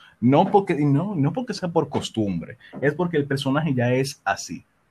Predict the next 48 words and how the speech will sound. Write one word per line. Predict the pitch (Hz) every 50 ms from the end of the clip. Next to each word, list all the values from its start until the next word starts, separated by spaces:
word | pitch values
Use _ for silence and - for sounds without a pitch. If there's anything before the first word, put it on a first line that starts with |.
| _ _ _
Entonces, | 156 165 170 180 160 135 139 131 131
tú | 131 170 196
me | 220 214
pones | 196 196 196 196 190 185 -
a | 151 143
un | 151 175 175 170 147
James | 147 156 151 143 147
Bond | 139 143 147 143 139
negro | 117 104 101 104 110 107 120
y | 139 147
yo | 143 170 196 220 233
no, | 220 196 180 - -
yo | - 151 156 175 202
no | 208 202 190 170 147 143
la | 143 151 143
voy | 131 131 143 160 160
a | 120
ver | 110 135 143
como | 139 123 110 104 107
quiera | - 101 104 104
la | 101 -
película, | - 110 123 127 123 - - - - - - _ _ _
pero | - 240 233 214 196
de | 170 160
mi | 151 143
agrado | 139 143 151 156 147 131 120
yo | 131 127
prefiero | 131 131 135 - 151 135 120 113 -
a | 110
un | 117 117 117 117
James | 117 117 110 110 104 98
Bond | 101 104 101 98 92 95
blanco, | 107 101 101 98 - 104
no | 117 131 156 151
por | - - 170 165 -
racismo, | 113 95 - - 110 107 101 90 85 85
sino | - 85 92 104 117
respeto | 127 135 120 - _ 139 147 160 156 - 175 - _ _ _ - - _ _
al | - 101 98 95 90
personaje. | - - 95 90 87 - - 90 90 87 85 80 85 87 - - _ _
Y | - 135 143 160
es | 180 180
lo | 175 170
mismo | 151 160 160 170 165 156 143
que | - 113 -
con | - 110 107
la | 104 101
Sirenita. | - - 101 92 85 80 - - - -